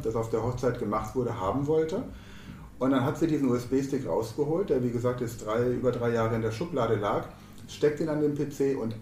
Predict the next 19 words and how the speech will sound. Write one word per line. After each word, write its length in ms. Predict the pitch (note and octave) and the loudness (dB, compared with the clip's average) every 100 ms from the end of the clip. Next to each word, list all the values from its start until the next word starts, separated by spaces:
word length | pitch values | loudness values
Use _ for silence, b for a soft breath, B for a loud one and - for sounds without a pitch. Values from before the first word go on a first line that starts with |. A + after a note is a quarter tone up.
| - | -2
alle 380 | B2+ D3 D#3+ D#3+ - | 2 6 4 4 -2
Bilder 340 | C3 C3 C#3+ C3 | 2 4 4 2
hatten 240 | B2+ C#3 | 0 0
so 140 | B2+ B2+ | 4 4
einen 220 | B2 A#2 | 4 2
grünen 580 | - D3+ F#3 F3+ E3 - | 0 2 4 2 0 0
Balken. 640 | G2+ C3 C3 - F2 - - - - - - - - - | 2 2 2 -4 -8 -10 -14 -18 -18 -20 -18 -18 -16 -8
Und 340 | G#2+ A2 A2+ A2 B B B B B - - - - - - - - | -2 2 0 -2 B B B B B -18 -16 -16 -18 -18 -16 -6 -2
das 160 | A2 | 0
bedeutet 480 | A#2+ A#2 D3 F#3 F3 | 0 6 8 8 6
also 180 | D3+ D3+ | 6 6
im 100 | C3+ | 4
Endeffekt, 540 | D3+ E3+ F3+ E3 - - A#2 | 2 0 2 2 2 -10 -10
sämtliche 800 | A2 A2+ G#3+ G#3 A3 - F3 F3+ | -2 2 2 0 -2 -2 -4 -4
Hochzeitsbilder 880 | F3+ - D3 A#2+ - - G#2+ A2+ | -4 -2 0 0 0 -2 0 0
von 260 | A2 A#2+ A#2 | 0 -2 0
ihr 300 | C3 E3+ E3+ - | 2 2 -2 -4
sind 240 | A#2+ A#2+ | -2 0
kaputt. 500 | - C#3+ - - - | -2 0 0 0 -2